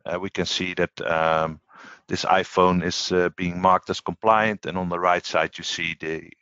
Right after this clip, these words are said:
the actual, uh, iPhone. Uh, also in the Lookout, um, uh, portal, you, you are able to see the same iPhone,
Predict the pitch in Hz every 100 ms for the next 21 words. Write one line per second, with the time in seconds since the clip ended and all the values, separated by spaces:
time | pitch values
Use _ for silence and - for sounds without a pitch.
0 | - 78 80 - - 80 80 78 76 76
1 | - 82 - 78 82 82 _ _ _ _
2 | _ _ _ _ _ - - - - _
3 | _ _ _ _ _ _ _ _ - 92
4 | 92 80 104 - 98 95 95 98 104 101
5 | 101 95 - - 92 92 90 90 90 85
6 | _ _ _ _ _ _ _ _ _ 85
7 | 85 85 - 104 95 98 92 87 95 _
8 | _ _ _ _ _ - 98 95 85 82
9 | 87 95 92 62 92 85 90 - 90 -
10 | - 87 85 82 82 - 90 90 - 82
11 | 82 - 80 80